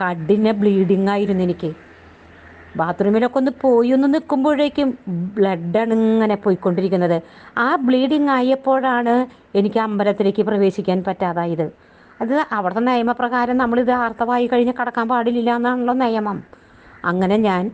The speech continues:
അങ്ങോട്ടും പ്രവേശിക്കാൻ പറ്റാതായപ്പോൾ ദൈവം എന്നെ ഉപേക്ഷിച്ചു എന്നൊരു തോന്നലാണ് എൻ്റെ ഉള്ളിലേക്ക് വന്നത്. ഈ ധ്യാന കേന്ദ്രത്തിൽ ചെന്ന് പരിശുദ്ധാത്മാവ് എൻ്റെ മേൽ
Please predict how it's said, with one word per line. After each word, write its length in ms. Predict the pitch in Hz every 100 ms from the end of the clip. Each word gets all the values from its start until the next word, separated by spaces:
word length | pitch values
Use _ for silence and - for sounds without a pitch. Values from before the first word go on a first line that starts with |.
| - 190
അങ്ങോട്ടും 540 | 185 190 185 233 220
പ്രവേശിക്കാൻ 600 | 208 185 180 - 185 185 196
പറ്റാതായപ്പോൾ 760 | 196 202 180 190 185 196 190 - - - _
ദൈവം 480 | 170 185 190 190 202
എന്നെ 160 | 196 202
ഉപേക്ഷിച്ചു 560 | 185 196 196 240 - 240 - - _ -
എന്നൊരു 360 | 196 196 208 208 208
തോന്നലാണ് 720 | 196 185 190 202 185 175 180 - -
എൻ്റെ 200 | 185 175
ഉള്ളിലേക്ക് 400 | 185 180 175 175
വന്നത്. 340 | 175 175 156 151 - _ - - - _ - _ - - - - - _ _ _ - -
ഈ 260 | 180 220
ധ്യാന 440 | 226 208 185 202 220
കേന്ദ്രത്തിൽ 600 | 226 226 233 240 254 277 - -
ചെന്ന് 560 | 254 185 170 170 170 214 - _ _ _ _ _ -
പരിശുദ്ധാത്മാവ് 1200 | 180 175 - 220 233 240 247 240 240 240 247 254 254 -
എൻ്റെ 380 | 175 160 202 240 240
മേൽ 240 | 226 233